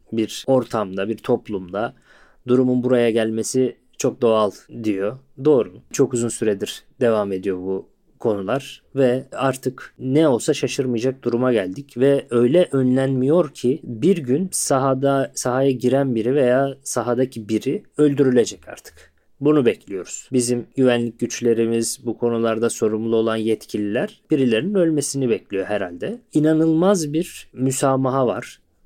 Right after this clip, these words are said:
bu konuya. Akıl almaz bir oynatma isteği var. Bir şekilde oynatalım da,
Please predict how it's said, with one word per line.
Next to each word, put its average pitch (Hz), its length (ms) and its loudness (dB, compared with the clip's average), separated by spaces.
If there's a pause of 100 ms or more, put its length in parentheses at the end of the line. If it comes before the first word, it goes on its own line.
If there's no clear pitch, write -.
(140)
bu 113 180 -2
konuya. 101 500 -2 (140)
Akıl 160 280 2
almaz 151 520 2
bir 139 400 -2
oynatma 131 840 0
isteği 113 420 0
var. - 380 -8
Bir 110 40 -4
şekilde 127 440 0
oynatalım 120 720 0
da, 110 260 0